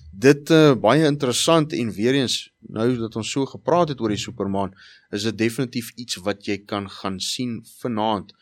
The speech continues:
en is nie net 'n onderwerp wat nie sigtig is op hierdie stadium nie. So, dis so 'n klein herinnering ook dan. Gaan maar buite vanaand en gaan sien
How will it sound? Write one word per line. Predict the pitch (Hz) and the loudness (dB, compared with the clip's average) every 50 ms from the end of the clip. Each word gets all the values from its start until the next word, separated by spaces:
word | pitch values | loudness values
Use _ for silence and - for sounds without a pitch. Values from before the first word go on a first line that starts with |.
| _ _ _ _ _ - - | _ _ _ _ _ -14 -12
en | 92 95 | -10 -10
is | 95 95 95 | -10 -8 -8
nie | 107 117 117 | -6 -6 -4
net | 107 101 98 92 - - - | -4 -4 -6 -6 -8 -12 -10
'n | - 98 98 - | -8 -8 -8 -8
onderwerp | - - 107 107 104 92 90 95 98 95 92 - - | -10 -8 -8 -6 -8 -6 -6 -6 -6 -6 -6 -8 -10
wat | - 92 92 - - - - - _ _ | -10 -10 -10 -10 -12 -18 -20 -20 _ _
nie | - 95 107 117 127 123 - - _ _ _ _ _ _ _ _ _ _ _ | -10 -6 -4 -2 -2 -2 -4 -6 _ _ _ _ _ _ _ _ _ _ _
sigtig | - - - - 165 151 - - - 139 - - - | -8 -6 -2 -2 -2 -2 -2 -4 -6 -6 -6 -6 -4
is | - 120 113 - - _ _ | -4 -2 -2 -2 -6 _ _
op | - 160 160 - | -2 -2 -2 -2
hierdie | 117 107 101 104 95 | -4 -6 -4 -6 -8
stadium | - - - 104 98 95 95 92 87 82 | -6 -4 -2 -2 -2 -2 -2 -6 -8 -10
nie. | 73 - - _ - - - - - _ _ | -12 -16 -18 _ -20 -20 -20 -20 -20 _ _
So, | - - 139 151 165 | -2 2 4 4 4
dis | 139 117 110 - | 4 2 0 0
so | - 127 | 0 -2
'n | 113 113 | -2 0
klein | - 131 127 127 127 | 2 2 2 4 4
herinnering | 120 110 104 107 110 117 113 110 110 110 117 110 | 2 2 2 0 0 0 0 0 -2 -2 -4 -4
ook | 104 - - - | -6 -6 -6 -6
dan. | 98 92 90 82 - | -8 -8 -8 -10 -16
Gaan | - - - 123 139 | -12 -8 -6 -4 -2
maar | 143 135 135 120 101 | 0 0 -2 -2 0
buite | - 107 117 117 - | -2 -2 -2 -2 -4
vanaand | 117 - - 117 117 113 113 110 110 - | -8 -6 -4 -2 -2 0 0 -2 -4 -6
en | 98 95 | -10 -10
gaan | - - 90 90 | -10 -12 -10 -8
sien | - - - 104 92 - | -6 -6 -6 -6 -8 -10